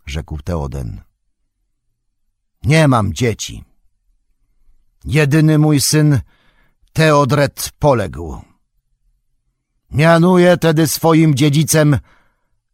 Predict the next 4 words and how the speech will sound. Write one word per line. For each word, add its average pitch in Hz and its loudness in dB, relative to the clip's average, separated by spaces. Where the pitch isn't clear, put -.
Eomera, 147 0
syna 180 2
mojej 147 2
siostry. - -6